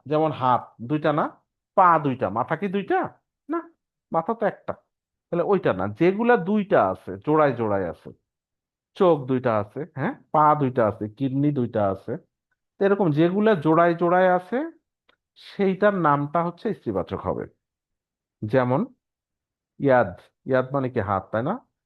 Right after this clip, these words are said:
তারপরে কি রিজলুন, রিজলুন মানে কি পা, দুই পা আর কি, হ্যাঁ? আইনুন হাত, হ্যাঁ? উজুনুন, উজুনুন মানে কি কান না? হ্যাঁ, কান।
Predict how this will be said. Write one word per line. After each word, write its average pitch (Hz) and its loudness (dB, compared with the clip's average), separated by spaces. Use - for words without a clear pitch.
তারপরে 120 0
কি 127 0
রিজলুন, 127 0
রিজলুন 147 -4
মানে 170 0
কি 135 -4
পা, 123 -2
দুই 123 -2
পা 110 -2
আর 60 -6
কি, - -12
হ্যাঁ? 208 -10
আইনুন 131 2
হাত, 107 0
হ্যাঁ? 202 -4
উজুনুন, 135 -2
উজুনুন 160 -2
মানে 160 -2
কি 120 -8
কান 156 -2
না? 214 -4
হ্যাঁ, 117 -6
কান। 107 -2